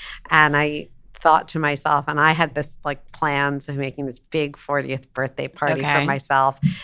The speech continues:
Speaker 1: that then I was like, "Oh, the pa-, it'll be over by September when my kids are gonna be bar mitzvahed. So we're just gonna do a combined, like,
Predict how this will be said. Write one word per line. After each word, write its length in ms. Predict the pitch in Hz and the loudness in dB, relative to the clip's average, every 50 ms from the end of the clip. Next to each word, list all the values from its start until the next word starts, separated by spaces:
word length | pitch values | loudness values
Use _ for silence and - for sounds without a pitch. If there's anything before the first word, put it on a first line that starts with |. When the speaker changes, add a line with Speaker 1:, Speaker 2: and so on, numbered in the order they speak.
| - - | -14 -12
Speaker 1:
that 260 | - 147 160 156 160 156 | 0 4 4 4 6 6
then 200 | 170 165 160 156 | 4 4 4 4
I 100 | 151 147 | 4 2
was 160 | 147 139 131 | 2 2 2
like, 180 | 131 135 139 - | 0 0 2 6
"Oh, 280 | 208 226 247 254 226 214 | 8 10 12 12 12 10
the 100 | 190 202 | 6 2
pa-, 200 | - 202 220 - | -4 -4 -4 -2
it'll 220 | 214 220 233 254 247 | 0 4 4 4 4
be 180 | 202 262 254 | 4 4 6
over 460 | 240 254 277 302 311 254 220 220 202 | 8 8 8 8 6 4 2 2 4
by 160 | 190 - 185 180 | 6 6 4 4
September 760 | - - 190 175 - - - 220 233 233 226 202 202 202 | 2 -2 -8 -10 -6 0 2 4 4 4 2 2 4 4
when 140 | 190 180 175 | 4 4 4
my 100 | 170 160 | 2 2
kids 320 | 160 160 - 214 214 180 208 | 0 -2 -2 -2 0 0 0
are 100 | 202 180 | 0 2
gonna 200 | 180 185 180 170 | 2 0 0 0
be 120 | - 175 | -2 -2
bar 220 | 165 - 160 151 | 2 4 4 4
mitzvahed. 600 | 151 175 214 220 - - - 156 151 147 147 147 - - - - - - | 4 4 2 0 0 -2 0 2 4 4 4 2 0 -6 -16 -16 -16 -4
So 140 | - - 214 | 0 2 4
we're 120 | 214 233 | 4 4
just 220 | 226 226 254 - - | 4 4 0 0 0
gonna 160 | 262 254 247 | 2 2 2
do 200 | 208 226 226 208 | 2 2 2 2
a 60 | 190 | 0
combined, 720 | 196 - 196 202 180 151 175 156 160 170 175 175 180 175 | 0 -2 -2 -2 4 6 8 8 8 8 6 4 2 0
like, 200 | 170 160 160 - | -2 -2 -4 -6